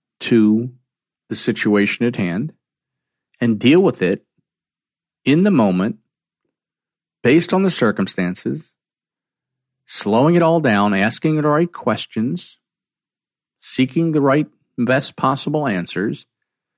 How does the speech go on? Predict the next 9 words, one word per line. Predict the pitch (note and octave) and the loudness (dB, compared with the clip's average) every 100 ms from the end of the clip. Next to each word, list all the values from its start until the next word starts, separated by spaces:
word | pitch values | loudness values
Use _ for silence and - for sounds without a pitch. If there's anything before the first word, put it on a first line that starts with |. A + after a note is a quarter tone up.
| _ _ _ _ _ | _ _ _ _ _
and | A2+ A#2+ | -2 2
then | D#3 E3+ F3 | 2 0 -2
taking | - B2 B2+ C3+ | -4 -2 0 0
whatever | G#2+ G#2 G#2+ A#2+ | 2 2 0 -2
form | - A#2 G#2+ G#2+ G#2 - | -2 0 2 2 -2 -6
of | F#2+ - | -10 -10
action | F#2 - - F#2 | -10 -8 -8 -6
is | F#2+ F#2+ - | -6 -8 -8
necessary. | E2+ - - - - - | -8 -8 -12 -14 -18 -20